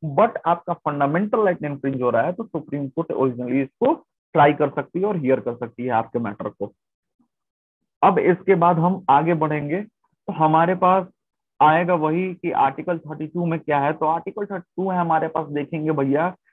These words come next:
कि इसका original jurisdiction तो है, plus में यहाँ पे हम क्या करते हैं कि किस तरीके से ये आपकी मदद करता है, तो कुछ directions देता है, कुछ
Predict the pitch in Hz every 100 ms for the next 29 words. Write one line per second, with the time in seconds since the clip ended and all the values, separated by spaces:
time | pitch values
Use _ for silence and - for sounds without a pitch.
0 | _ 185 147 - _ 170 170 - 214 170
1 | 156 156 202 208 175 156 156 180 170 170
2 | 160 190 185 160 165 202 202 165 165 196
3 | - 190 185 175 160 156 151 - 160 165
4 | 156 170 - 160 156 175 - 151 151 -
5 | 151 123 160 160 113 - 110 117 170 190
6 | _ _ - 254 294 247 175 143 156 170
7 | 180 - 240 - 175 - 156 160 175 -
8 | 202